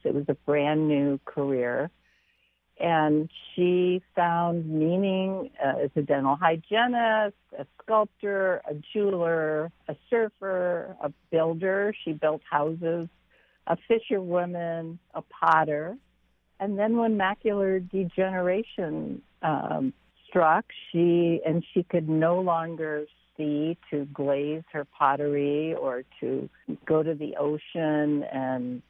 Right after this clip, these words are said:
get out with the shore break. She wrote haiku poetry about her life and her thoughts. And, uh, she was very philosophical, as was her father. And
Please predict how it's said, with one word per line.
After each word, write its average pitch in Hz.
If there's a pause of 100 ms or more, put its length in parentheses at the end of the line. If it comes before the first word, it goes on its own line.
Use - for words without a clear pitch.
(200)
get 147
out 139
with 147
the 147 (120)
shore 147
break. 143 (220)
She 165
wrote 160 (120)
haiku 170 (100)
poetry 196
about 143 (120)
her 180
life 160 (220)
and 151
her 151 (140)
thoughts. 131 (480)
And, 135
uh, 131 (120)
she 170
was 151
very 165 (120)
philosophical, 139
as 139 (100)
was 135 (140)
her 131 (120)
father. 156 (540)
And 160